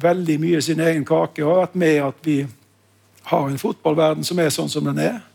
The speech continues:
med røde tall. Og jeg, eh, fikk ganske nylig referert fra en undersøkelse som viste at Premier League-spillerne i snitt, seks hundre spillere,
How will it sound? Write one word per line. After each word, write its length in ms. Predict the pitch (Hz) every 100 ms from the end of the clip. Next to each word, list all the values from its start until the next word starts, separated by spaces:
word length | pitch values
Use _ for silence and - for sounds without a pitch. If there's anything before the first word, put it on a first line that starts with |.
| _ -
med 280 | 180 156
røde 160 | 165 156 -
tall. 260 | 147 170 208 160 _ _ _ _ _ _ _ _ - _ _ -
Og 440 | 180 175 175 180 -
jeg, 220 | 156 170 165
eh, 400 | 165 165 165 - _ _ -
fikk 280 | - 175 156 - _ _ _
ganske 320 | - 170 -
nylig 300 | 165 170 156
referert 440 | 147 170 175 160 -
fra 120 | 156
en 120 | 165
undersøkelse 800 | 165 175 147 156 143 - 147 139
som 120 | 160
viste 260 | 170 170 151
at 160 | 139 _ _
Premier 380 | - 170 160 160
League-spillerne 840 | 185 175 147 - - 151 147 139 156
i 80 | 170
snitt, 440 | - 185 190 -
seks 420 | - 220 - -
hundre 160 | 180 165
spillere, 560 | 139 175 170 147 170